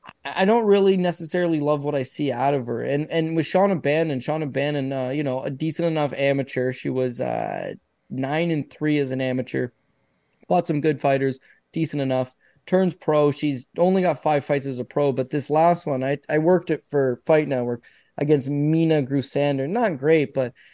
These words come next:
this girl's hyperactive, like, in your face. She's got a bit of a judo background. She's got do-, good top control, and I think she can mix in some wrestling as well. I think she's got multiple paths. If she wants to be the aggressor, which she normally is, I see her coming forward and just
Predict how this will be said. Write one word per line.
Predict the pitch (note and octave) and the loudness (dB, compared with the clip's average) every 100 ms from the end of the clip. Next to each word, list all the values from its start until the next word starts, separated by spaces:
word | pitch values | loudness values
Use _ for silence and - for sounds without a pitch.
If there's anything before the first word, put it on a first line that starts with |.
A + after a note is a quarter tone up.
| _ - | _ 2
this | G#3+ D4+ | 4 4
girl's | G4 G4+ C#4 | 0 0 2
hyperactive, | A#3 B3+ F#3+ F3 A3+ G3+ | 2 2 4 4 2 -2
like, | F3+ D#3 | -2 -2
in | F3 G3 | 0 0
your | A#3 F3 | 0 -2
face. | - C#3 F#3 D3+ | -2 0 2 0
She's | - C#3 | -4 -4
got | E3 | 0
a | G#3 | 0
bit | A#3 | 0
of | B3+ | 0
a | C4 | -2
judo | B2 D3+ F#3 | 0 2 2
background. | C#3 C3+ C3 B2+ B2 | 2 -2 -2 -4 -6
She's | C3+ C#3 | -4 2
got | E3 B2+ | 2 2
do-, | E3+ | -2
good | F#3 - G#3 G3+ | 0 2 2 2
top | D#3+ F#3 - | 0 0 -2
control, | D3+ - A#2+ | -10 -6 -4
and | C3 | -2
I | |
think | C3+ D#3+ | -2 -4
she | G3 | -2
can | G3 | -2
mix | F3 E3+ | -2 -4
in | F#3 | -6
some | - D3 | -6 -4
wrestling | C3+ D3 E3 C#3+ | -2 -2 -4 -6
as | G#2+ | -4
well. | A2+ C#3 A#2+ - - | -2 -2 -2 -8 -8
I | - | -2
think | G#3+ F4 | 0 0
she's | G4 | 0
got | F#4 A3 | 2 4
multiple | F#3 G3+ G3 C#3+ | 4 4 0 -2
paths. | D3+ D#3+ A#2+ - - - | 2 2 0 -6 -16 -10
If | - | -6
she | - A#3+ | -2 2
wants | C4 C4+ | 2 0
to | |
be | B3+ B3 | -2 -2
the | A#3+ | -2
aggressor, | F3+ D#3 D#3+ - | 0 2 2 0
which | D3+ E3+ | -2 -2
she | G#3+ | 0
normally | F#3+ A3+ A#3 F#3+ G3+ | 2 4 2 2 2
is, | E3 C3 - _ _ - | 0 -2 -8 _ _ -2
I | E3+ | 0
see | G#3+ | 0
her | A3 | -2
coming | A3 A3 G#3+ | 0 0 0
forward | G#3 C3 C3 E3 - - | 0 2 2 2 -2 -2
and | F3+ | 2
just | F#3 | 2